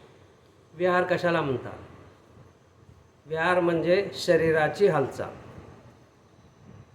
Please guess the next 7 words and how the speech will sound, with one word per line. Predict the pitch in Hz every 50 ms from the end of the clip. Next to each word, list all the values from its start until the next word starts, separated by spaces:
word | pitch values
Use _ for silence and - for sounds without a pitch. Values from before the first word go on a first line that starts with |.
| - _ -
आपलं | 165 175 - 196 202
हे | 196 196 196
जे | 185 196 180
शरीर | - 190 185 190 202 196 185
आहे | 156 127 127 113 104 104 - - - - - - - - - -
हिची | 180 180 226 202
हालचाल, | 170 180 180 170 170 - 160 101 98